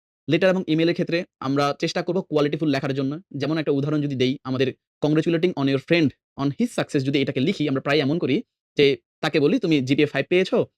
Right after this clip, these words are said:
এবং সেটার জন্য তোমাকে কংগ্রাচুলেশনস।" কিন্তু আমরা যদি এটাকে এভাবে লিখতাম যে, "তুমি জিপিএ ফাইভ পেয়েছো, স্কুলের মধ্যে টপ করেছো, আহ, তুমি কলেজের মধ্যে সকলের,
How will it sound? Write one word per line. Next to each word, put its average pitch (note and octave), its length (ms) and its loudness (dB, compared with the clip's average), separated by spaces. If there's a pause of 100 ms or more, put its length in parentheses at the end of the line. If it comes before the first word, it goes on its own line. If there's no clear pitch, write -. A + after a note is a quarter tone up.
(160)
এবং F3 220 -2 (180)
সেটার D#3 160 0
জন্য C3+ 120 0
তোমাকে C3 140 -2
কংগ্রাচুলেশনস।" A#2+ 640 -4 (320)
কিন্তু A3+ 140 2
আমরা F3 160 4
যদি G3 100 6
এটাকে F#3+ 140 2
এভাবে E3+ 240 2
লিখতাম - 320 -4 (140)
যে, C3+ 80 2
"তুমি C#3 140 2
জিপিএ C3 220 2
ফাইভ B2+ 260 -2
পেয়েছো, A#2+ 520 0
স্কুলের C3+ 240 0
মধ্যে B2+ 220 -2
টপ C#3 200 0
করেছো, A#2+ 480 0 (340)
আহ, A#2 280 -2 (100)
তুমি C3 120 -2
কলেজের C3 300 2
মধ্যে B2+ 380 2
সকলের, C3 420 0